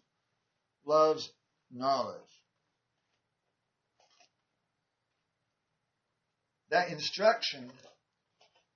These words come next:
can also be translated as discipline. Is another possible way of translating it. "He that loves discipline or instruction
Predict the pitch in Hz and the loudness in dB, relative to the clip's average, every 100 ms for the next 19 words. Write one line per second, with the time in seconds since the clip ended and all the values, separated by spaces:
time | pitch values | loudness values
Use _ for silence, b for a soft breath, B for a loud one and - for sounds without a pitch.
0 | - - - 147 143 139 139 135 135 - | -20 -20 -10 -8 -6 -6 -8 -6 -8 -8
1 | 135 131 131 139 131 131 131 127 110 117 | -12 -12 -8 -4 -4 -4 -8 -10 -12 -10
2 | 156 - - 110 - 95 - _ _ _ | -8 -8 -12 -18 -20 -20 -20 _ _ _
3 | _ _ _ 101 98 110 113 120 120 117 | _ _ _ -16 -12 -12 -4 -2 -2 -8
4 | 127 120 117 120 117 110 113 110 107 120 | -6 -6 -6 -10 -10 -8 -6 -6 -8 -14
5 | 113 101 104 90 80 80 - - B B | -14 -12 -12 -14 -16 -16 -16 -16 B B
6 | _ 160 160 151 151 147 123 107 117 208 | _ -2 0 4 8 6 4 -10 -4 -4
7 | - 180 170 160 139 127 123 - 240 269 | -4 -10 -10 -8 -8 -8 -8 -8 -6 -8
8 | - 143 190 | -12 -16 -20